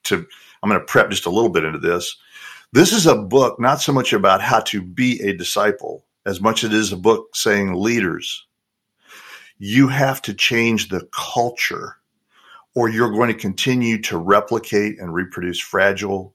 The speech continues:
brittle, mute, and deserting disciples."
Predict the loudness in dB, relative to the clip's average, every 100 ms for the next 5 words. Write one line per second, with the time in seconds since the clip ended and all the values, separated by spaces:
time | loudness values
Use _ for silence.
0 | _ 0 0 2 -2 -2 -2 -6 -10 -6
1 | -4 -6 -8 -10 -8 -4 -4 -2 -4 -4
2 | -8 -10 -12 -10 -8 -6 -6 -10 -18 -18
3 | -16 -14 -16